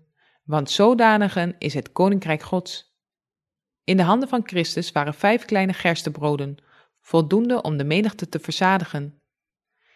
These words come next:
De gehele dag drongen zich mensen om Jezus en zijn discipelen heen, terwijl hij bij de zee leerde. Ze hadden geluisterd naar zijn woorden van genaden,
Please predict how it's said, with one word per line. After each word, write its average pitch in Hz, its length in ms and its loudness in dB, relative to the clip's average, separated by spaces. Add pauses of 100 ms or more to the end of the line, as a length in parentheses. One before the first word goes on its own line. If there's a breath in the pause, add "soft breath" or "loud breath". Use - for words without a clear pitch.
(180)
De 160 160 -2
gehele 170 440 4
dag 147 380 -6
drongen 185 380 0
zich 151 320 -4
mensen 160 440 0
om 143 120 -4
Jezus 151 480 -2
en 156 120 -6
zijn 156 180 0
discipelen 151 420 -2
heen, 190 360 -2 (360 soft breath)
terwijl 165 260 2
hij 151 100 4
bij 139 140 0
de 139 60 -2
zee 190 280 0
leerde. 170 420 0 (600)
Ze - 140 -6
hadden 160 180 6
geluisterd 160 500 2
naar 147 160 0
zijn 151 180 -2
woorden 180 300 0
van 139 120 -6
genaden, 160 600 -2